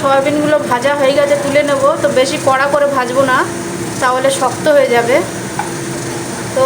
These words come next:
বন্ধুরা, সঙ্গে থাকুন, আরও কিছু মশলা আছে আমি রান্নার সময় দেখাবো। তো সয়াবিনগুলো এবার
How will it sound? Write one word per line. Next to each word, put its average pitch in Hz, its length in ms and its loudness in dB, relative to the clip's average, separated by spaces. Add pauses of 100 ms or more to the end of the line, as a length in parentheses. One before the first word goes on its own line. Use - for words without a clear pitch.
(100)
বন্ধুরা, 269 300 4 (140)
সঙ্গে 254 320 2
থাকুন, 277 260 2 (380)
আরও 240 120 2 (100)
কিছু 285 180 -2 (120)
মশলা 254 360 0 (100)
আছে 277 200 2 (180)
আমি 262 180 0
রান্নার 247 440 0
সময় 262 360 2
দেখাবো। 254 360 0 (1500)
তো 254 80 0 (120)
সয়াবিনগুলো 269 600 2
এবার 269 140 2